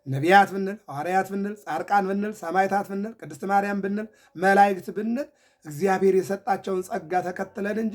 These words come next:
ከእሱ ያልተሰጣቸውን ጸጋ አንድም የምንሰጠውም ነገር የለም፣ የምንነሳውም የለም። መጨመርም መቀነስም አንችልም። የተሰጣቸውን ነገር ግን ጠብቀን እናስተምራለን፣ እናገራለን፣ እንኖራለን ማለት ነው።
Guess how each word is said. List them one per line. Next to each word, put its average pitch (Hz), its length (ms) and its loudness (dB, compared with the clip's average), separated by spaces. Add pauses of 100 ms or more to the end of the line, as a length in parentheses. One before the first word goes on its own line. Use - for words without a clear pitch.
ከእሱ 208 280 -6
ያልተሰጣቸውን 196 720 -4
ጸጋ 202 240 -8 (160)
አንድም 320 440 -2 (580)
የምንሰጠውም 220 720 2
ነገር 233 260 0
የለም፣ 247 420 -2
የምንነሳውም 185 760 0
የለም። 135 320 -4 (120)
መጨመርም 196 800 -2
መቀነስም 175 600 -6 (200)
አንችልም። 208 540 -2 (380)
የተሰጣቸውን 202 1000 0 (120)
ነገር 202 320 0
ግን 254 220 -4
ጠብቀን 175 640 -2
እናስተምራለን፣ 165 800 -4
እናገራለን፣ 165 580 -4
እንኖራለን 147 480 0
ማለት 123 260 -8
ነው። 127 100 -20